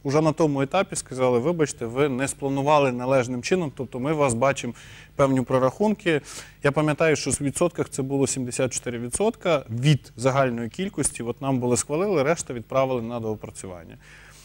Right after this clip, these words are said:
За період з дві тисячі п'ятого по сьогоднішній день насправді утворювались інші територіальні громади. Якісь з них відповідали плану, якісь не відповідали.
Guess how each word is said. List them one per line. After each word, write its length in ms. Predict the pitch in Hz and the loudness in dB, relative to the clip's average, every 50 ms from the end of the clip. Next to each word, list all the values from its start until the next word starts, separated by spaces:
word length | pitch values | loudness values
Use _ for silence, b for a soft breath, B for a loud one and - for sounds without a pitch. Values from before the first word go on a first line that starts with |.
| B B B B - | B B B B -12
За 260 | 113 113 110 139 147 | -6 -2 0 0 0
період 500 | 143 - 175 175 190 220 233 214 185 151 | 2 2 2 4 4 4 4 4 4 2
з 60 | 131 | 2
дві 100 | 135 143 | -2 -4
тисячі 280 | 143 170 170 - - 156 | -2 -2 -4 -4 -4 -4
п'ятого 340 | - 175 170 170 - 151 131 | 0 0 0 2 2 0 -4
по 120 | - 135 - | -4 -4 -4
сьогоднішній 480 | - 147 143 143 139 - - 139 135 | -2 -2 -2 -2 -4 -6 -6 -8 -6
день 300 | 131 151 165 180 180 147 | -4 -4 -4 -2 -2 -4
насправді 460 | 123 - - - 143 147 156 147 135 | -6 -8 -6 -2 0 0 2 2 0
утворювались 840 | 135 131 131 120 - - 131 143 139 131 120 113 113 113 104 - - - | -4 -6 -6 -8 -6 -2 0 2 2 4 2 2 0 -2 -2 -4 -6 -6
інші 400 | 151 147 139 120 - - - 101 | -4 -2 -2 -2 -2 -6 -6 -8
територіальні 520 | - 101 101 95 - 117 117 117 117 110 | -12 -12 -14 -10 -8 -6 -6 -6 -6 -8
громади. 480 | 104 107 110 107 104 98 92 87 90 101 | -10 -8 -8 -8 -10 -10 -12 -12 -12 -10
Якісь 420 | 98 110 117 - - - 208 190 | -8 -8 -8 -6 -4 0 0 2
з 120 | 156 135 123 | 2 2 0
них 280 | 131 156 170 156 - | 2 0 0 0 -2
відповідали 680 | 139 127 - - 120 107 113 110 123 139 151 165 170 165 | -6 -12 -8 -8 -8 -6 0 2 4 4 4 4 0 -2
плану, 480 | - 165 160 160 156 160 160 147 123 110 | -4 -4 -2 -2 -2 -2 -6 -8 -10 -8
якісь 400 | 113 107 - - 160 143 - - | -10 -10 -8 -6 -4 -4 -2 -2
не 180 | 127 131 139 131 | 0 0 0 0
відповідали. 720 | 123 107 - - 120 110 107 98 101 98 95 90 90 - | -2 -4 -6 -8 -10 -10 -8 -6 -2 -2 -2 -2 -4 -8